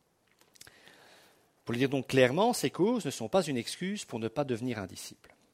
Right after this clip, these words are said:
Alors en réfléchissant au pourquoi un toujours plus grand nombre de chrétiens occidentaux font le choix de faire passer Dieu après tout le reste ou abandonnaient en cours de route,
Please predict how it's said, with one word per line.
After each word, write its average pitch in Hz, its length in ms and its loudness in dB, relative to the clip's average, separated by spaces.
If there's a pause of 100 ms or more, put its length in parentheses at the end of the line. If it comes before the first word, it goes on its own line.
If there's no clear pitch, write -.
(400)
Alors 143 160 6
en 196 60 8
réfléchissant 226 580 2
au 202 80 6
pourquoi 214 580 6
un 139 100 4
toujours 160 280 -2
plus 147 140 0
grand 135 340 2
nombre 165 320 2
de 127 80 0
chrétiens 127 320 -2
occidentaux 123 640 -2
font 175 680 -2 (460)
le 123 120 0
choix 180 260 4
de 143 100 0
faire 127 220 -2
passer 135 380 2
Dieu 175 520 0
après 120 480 2 (380)
tout 120 120 -2
le 120 80 2
reste 208 500 0 (240)
ou 127 140 2
abandonnaient 123 640 0 (580)
en - 120 -8
cours 110 180 -4
de 101 80 -4
route, 156 460 -6